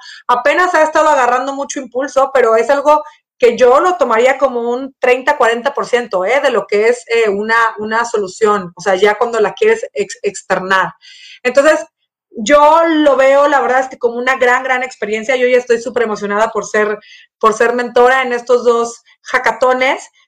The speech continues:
pero sí, eh, es un compromiso mutuo, porque también me han tocado equipos que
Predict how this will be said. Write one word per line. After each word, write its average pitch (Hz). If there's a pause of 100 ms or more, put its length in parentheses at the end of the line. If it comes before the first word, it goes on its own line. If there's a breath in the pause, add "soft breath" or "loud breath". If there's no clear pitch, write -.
(120)
pero 294
sí, 339
eh, 254 (580)
es 262
un 311
compromiso 240
mutuo, 240 (320)
porque 240
también 254
me 285
han 285
tocado 262
equipos 277
que -